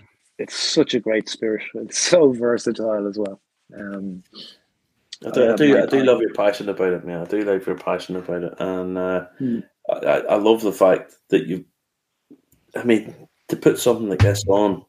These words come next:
Speaker 2: takes an awful lot of organisation, an awful lot of passion, an awful lot of drive. And when, when you got in contact with us about coming on the show, I was like, "Ah, yeah, absolutely,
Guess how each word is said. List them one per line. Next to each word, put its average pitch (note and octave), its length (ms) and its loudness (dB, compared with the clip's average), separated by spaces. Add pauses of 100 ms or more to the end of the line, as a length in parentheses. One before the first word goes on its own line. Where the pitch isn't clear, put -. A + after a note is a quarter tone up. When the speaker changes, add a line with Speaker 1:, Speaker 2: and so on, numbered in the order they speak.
(120)
Speaker 2:
takes G#2+ 240 0
an A2 100 2
awful B2+ 240 4
lot G2+ 160 2
of F#2+ 80 -8
organisation, F#2+ 680 0
an F#2+ 100 -2
awful A2 260 2
lot F#2+ 220 2
of F2+ 220 -4 (340)
passion, F#2 380 -2
an F#2+ 60 0
awful G#2 340 4
lot F2 80 0
of E2 60 -8
drive. F#2+ 280 4 (240)
And G2+ 240 0 (360)
when, A2 220 4
when A#2+ 140 2
you G#3+ 60 0
got G#2 220 4
in A2 60 -4
contact G#2 460 2
with F#2+ 140 0
us G2 100 -2
about F#2 260 -2
coming F#2+ 260 -6
on F2+ 140 -4
the F2 100 -4
show, G#2 280 6
I F#2 60 2
was F#2+ 160 -4
like, - 120 -10
"Ah, - 140 2
yeah, - 320 0
absolutely, F2 640 0